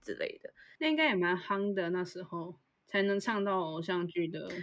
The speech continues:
Speaker 1: 我觉得可能有听过他的歌，但不是很知道说他是谁。我觉得他很会唱歌，我好像也参加过两次他的签唱会，他很亲切。那时候因为我们也都知道他什么时候生日，然后他刚好也出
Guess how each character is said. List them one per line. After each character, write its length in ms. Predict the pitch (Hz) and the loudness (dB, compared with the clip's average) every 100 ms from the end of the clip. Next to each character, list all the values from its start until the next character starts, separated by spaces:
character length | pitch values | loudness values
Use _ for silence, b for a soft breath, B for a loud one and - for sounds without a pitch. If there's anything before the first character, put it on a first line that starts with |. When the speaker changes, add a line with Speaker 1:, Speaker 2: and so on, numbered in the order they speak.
| B | B
Speaker 1:
我 80 | 233 | 8
觉 180 | 254 277 | 10 12
得 140 | 320 | 10
可 160 | 311 220 | 10 8
能 180 | 202 196 | 8 10
有 160 | 180 | 8
听 200 | 175 190 | 8 4
过 100 | 190 | 4
他 140 | 190 170 | 4 4
的 80 | |
歌， 120 | 170 165 | 2 4
但 320 | 180 180 175 - | 4 4 -2 -4
不 120 | 170 | -6
是 180 | - 208 | 0 0
很 220 | 165 147 | 0 -4
知 120 | 156 | 0
道 220 | 156 156 | 0 0
说 240 | - 156 156 | -2 -8 -6
他 160 | 147 | -8
是 160 | 185 - | -10 -10
谁。 340 | - - - - _ - | -10 -10 -12 -14 _ 2
我 180 | 190 196 | 4 4
觉 240 | - 226 | 6 8
得 100 | 247 | 8
他 160 | 240 220 | 6 4
很 80 | |
会 80 | 175 | 2
唱 220 | 185 170 | 2 0
歌， 200 | 170 160 - | -2 -4 -2
我 100 | 185 | 0
好 140 | 196 | 2
像 160 | 196 233 | 6 6
也 100 | 190 | 6
参 180 | 185 180 | 4 2
加 120 | 185 | 2
过 160 | 180 175 | 4 2
两 220 | 160 - | 0 -6
次 280 | - 170 165 | -6 -4 -2
他 200 | 170 165 | -2 -2
的 260 | 160 165 - | -2 -4 -2
签 180 | 180 175 | -2 0
唱 180 | 160 | -2
会， 320 | 170 170 - - - | -4 -4 -4 -12 -12
他 340 | - 190 180 | -6 -2 -2
很 240 | 208 165 156 | -2 -6 -6
亲 260 | - 160 | -6 -6
切。 380 | 170 - - - b b b | -6 -4 -4 -6 b b b
那 80 | 240 | 2
时 80 | 226 | 6
候 120 | 240 | 6
因 100 | 233 | 6
为 20 | |
我 80 | 190 | 4
们 200 | 165 180 | 2 -2
也 100 | 135 | -2
都 160 | 160 180 | 0 0
知 180 | - 175 | 0 2
道 140 | 170 | 2
他 140 | 180 | 2
什 120 | 170 165 | -2 -6
么 120 | 160 | -8
时 120 | - | -4
候 120 | 160 | -6
生 200 | - 143 156 | -6 -10 -8
日， 100 | - 170 | -8 -2
然 80 | |
后 100 | 170 | 0
他 60 | 180 | 0
刚 200 | 170 180 | 0 0
好 180 | 170 156 | 0 0
也 180 | 160 - | 0 -2
出 500 | - - 160 160 | -6 -4 -4 -4